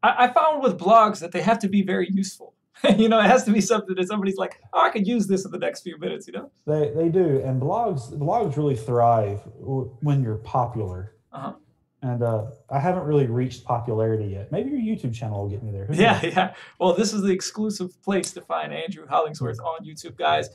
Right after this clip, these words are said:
Speaker 2: <laughs>
Speaker 1: Don't,
Speaker 2: Right.
Speaker 1: uh, I'm gonna do an outro for the YouTube channel. We'll still be on a Zoom.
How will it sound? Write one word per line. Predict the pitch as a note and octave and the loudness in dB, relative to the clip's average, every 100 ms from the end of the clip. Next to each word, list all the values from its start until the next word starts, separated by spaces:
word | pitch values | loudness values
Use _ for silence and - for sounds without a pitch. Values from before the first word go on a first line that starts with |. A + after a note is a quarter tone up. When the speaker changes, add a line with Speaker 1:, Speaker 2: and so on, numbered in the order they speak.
| - | -10
Speaker 2:
<laughs> | E3 D3 | -6 2
Speaker 1:
Don't, | G3+ A3 | 4 4
Speaker 2:
Right. | - | 4
Speaker 1:
uh, | G3 F#3 G3 | 6 6 6
I'm | A#3+ | 4
gonna | A3 | 4
do | G3 G3 | 4 2
an | |
outro | - F#3+ G3 G3 F#3 | 4 4 4 -2 -2
for | D#3+ | -4
the | D#3 | -6
YouTube | F3+ F#3 F3+ | -6 -4 -8
channel. | E3+ F3 D3 | -8 -10 -10
We'll | E3+ | -10
still | - E3 | -8 -10
be | D#3 D#3+ | -10 -10
on | D3+ D#3 D3+ C#3+ | -2 -2 -2 -6
a | C#3 | -16
Zoom. | C3+ E3 D3+ | -14 -12 -14